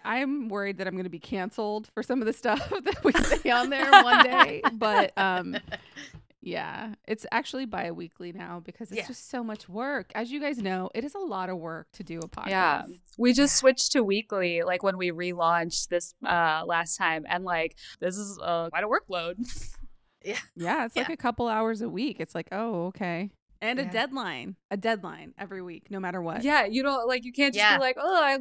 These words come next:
Speaker 3: I guess I'll get it done Thursday this week." It's like, "No, you, you release on a day. You have to get it done by that day." Yeah.
Speaker 1: Yeah.
Speaker 2: Yeah.
Speaker 1: Yeah.
Speaker 2: There's something nice about a deadline, though, just to, like, keep you on, like,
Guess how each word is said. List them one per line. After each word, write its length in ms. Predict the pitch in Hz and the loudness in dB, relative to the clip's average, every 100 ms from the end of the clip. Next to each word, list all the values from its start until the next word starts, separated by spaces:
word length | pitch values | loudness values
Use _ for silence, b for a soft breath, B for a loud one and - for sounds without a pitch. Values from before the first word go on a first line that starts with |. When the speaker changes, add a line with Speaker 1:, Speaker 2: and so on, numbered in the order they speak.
| 247 | 2
Speaker 3:
I 120 | 240 | 2
guess 240 | 262 330 330 | 4 2 2
I'll 80 | 285 | -2
get 160 | 285 | 2
it 120 | 277 | 0
done 260 | 233 277 247 | 2 0 0
Thursday 540 | 240 233 381 320 226 202 | 4 4 4 0 -2 -4
this 220 | 196 208 | -4 -6
week." 180 | 185 180 | -6 -8
It's 120 | 196 | -6
like, 120 | 220 226 | -6 -4
"No, 100 | 320 | -4
you, 180 | 254 233 | -6 -10
you 160 | 214 254 | -12 -10
release 360 | 247 262 254 277 | -6 -6 -6 -8
on 120 | 269 277 | -8 -8
a 40 | |
day. 280 | 240 220 277 | -8 -8 -8
You 120 | 269 | -10
have 140 | 240 233 | -10 -10
to 80 | |
get 100 | 247 | -10
it 100 | 262 | -10
done 200 | 208 208 | -8 -10
by 120 | 254 240 | -10 -10
that 200 | 254 208 | -10 -10
day." 440 | 208 240 220 202 _ | -10 -8 -8 -10 _
Yeah. 320 | 190 190 165 165 _ _ _ _ - | -14 -10 -10 -12 _ _ _ _ -12
Speaker 1:
Yeah. 340 | 185 175 180 180 | -8 -6 -6 -10
Speaker 2:
Yeah. 60 | 190 180 165 B | -16 -16 -16 B
Speaker 1:
Yeah. 280 | - - 214 - - | -16 -12 -14 -14 -8
Speaker 2:
There's 140 | 311 | -6
something 220 | 359 339 494 | -6 -8 -4
nice 180 | 233 - | -4 -4
about 220 | 294 214 | -2 -2
a 60 | 196 | -2
deadline, 440 | 196 208 202 190 | -4 -2 -4 -4
though, 200 | 180 175 | -6 -6
just 200 | 170 180 | -8 -12
to, 80 | 180 | -10
like, 160 | 165 | -10
keep 260 | - 220 - | -10 -12 -10
you 60 | 170 | -8
on, 280 | 156 156 143 | -8 -12 -14
like, 280 | 185 160 | -8 -8